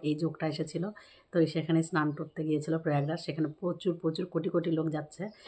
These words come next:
সেখানে থেকে এসে ও যে পুণ্যটা লাভ করেছে, সেই পুণ্যের অর্ধেক ভাগ আমি নিয়ে নিয়েছি ওর পা ধুয়ে, তোমরা সেটা দেখলেই। তো যাই হোক, এবার না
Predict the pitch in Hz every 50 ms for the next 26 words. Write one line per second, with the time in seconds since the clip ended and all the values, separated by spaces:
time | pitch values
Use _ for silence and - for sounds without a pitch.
0 | - - - - - - 165 160 - 170 165 170 180 185 - - - - - -
1 | - 180 - - 170 160 160 160 - - 180 196 214 - - - - - 165 165
2 | 160 160 160 160 - - 277 202 156 196 196 190 - 175 180 185 180 214 202 202
3 | 196 175 226 - - 190 185 180 - 196 202 - - 165 160 160 - 170 156 165
4 | 170 175 156 147 147 143 143 170 185 180 - - - - - - - 170 160 190
5 | 196 196 160 143 160 160 160 160 156 160 160 160 156 - 185 170 165 165 - 165
6 | 151 147 143 147 143 143 - 160 160 160 156 160 151 160 151 151 156 147 151 -
7 | 151 180 214 - - - - - - - - - 190 165 175 175 170 165 185 180
8 | - - - - - 165 165 170 170 175 175 - - - - - - - 196 180
9 | 170 170 165 160 165 180 180